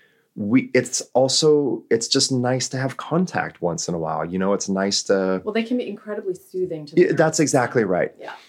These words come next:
Speaker 1: That's exactly right. And they're, and they, when they're, when they're done in a really respectful and skillful way,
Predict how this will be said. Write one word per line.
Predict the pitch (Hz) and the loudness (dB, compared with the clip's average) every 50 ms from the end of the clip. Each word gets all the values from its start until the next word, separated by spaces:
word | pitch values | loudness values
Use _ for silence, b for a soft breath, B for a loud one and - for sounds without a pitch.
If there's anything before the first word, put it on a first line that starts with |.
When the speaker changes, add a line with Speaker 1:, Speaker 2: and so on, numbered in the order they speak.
| _ | _
Speaker 1:
That's | - 120 113 - | 0 0 2 2
exactly | 117 107 - 101 85 82 - - 80 | 0 0 0 -2 -2 -2 -4 -6 -6
right. | - 67 69 - - - _ _ _ - | -4 -4 -4 -4 -6 -8 _ _ _ 2
And | 127 147 160 | 4 4 4
they're, | 175 147 151 185 - | 4 4 4 4 4
and | - 165 175 | 4 4 4
they, | 180 175 - - | 4 4 2 2
when | 151 139 156 160 165 | 2 2 4 4 4
they're, | 160 160 156 156 151 - - | 4 4 4 2 2 0 0
when | 123 139 147 | 0 0 2
they're | 139 139 | 2 2
done | 139 135 - 143 139 151 170 175 185 185 - - | 0 2 0 2 2 2 2 0 0 -2 -2 -2
in | 135 131 | 0 0
a | 123 117 | 2 0
really | 110 107 120 143 160 170 180 175 170 165 | 0 -2 0 2 4 4 4 4 4 4
respectful | 147 131 120 - - - - 104 117 - - - - 160 - - | 2 2 0 -2 0 0 0 0 0 -4 -4 0 0 0 0 0
and | - 98 92 90 90 | -4 -4 -4 -4 -4
skillful | - - - - - - 90 101 107 113 113 - - 107 101 90 | -4 -6 -6 -8 -2 0 4 4 4 4 2 0 0 0 0 2
way, | 82 82 82 82 101 127 147 - 208 233 226 | 2 0 0 0 0 0 0 0 0 -2 -4